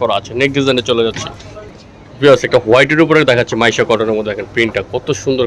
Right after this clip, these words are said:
গলাটা লাক্সারি করে, গলাটা খুব সুন্দর করে জরি সুতা দিয়ে গর্জিয়াস করে কাজ করা আছে এবং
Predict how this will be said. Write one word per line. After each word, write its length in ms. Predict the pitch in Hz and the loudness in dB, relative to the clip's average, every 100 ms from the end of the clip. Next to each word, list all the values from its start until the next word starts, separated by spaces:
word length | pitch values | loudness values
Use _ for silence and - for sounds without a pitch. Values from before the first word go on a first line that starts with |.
| 107 | -2
গলাটা 260 | 120 120 117 113 | -2 0 0 0
লাক্সারি 300 | 104 120 120 123 | 0 0 2 0
করে, 100 | 120 | 0
গলাটা 200 | 117 117 113 | 0 -2 -4
খুব 80 | 113 | -8
সুন্দর 180 | 131 123 120 | -6 -4 -4
করে 100 | 117 113 | -4 -4
জরি 180 | 117 110 | -4 -4
সুতা 160 | 113 113 | -4 -4
দিয়ে 100 | 117 113 | -2 -4
গর্জিয়াস 300 | 107 113 107 - | -6 -8 -10 -10
করে 100 | 92 | -4
কাজ 120 | 110 - 135 | -4 -2 2
করা 120 | 120 | 2
আছে 140 | 104 170 208 - - - - - | 2 -4 -6 -16 -20 -20 -20 -18
এবং 120 | - | -8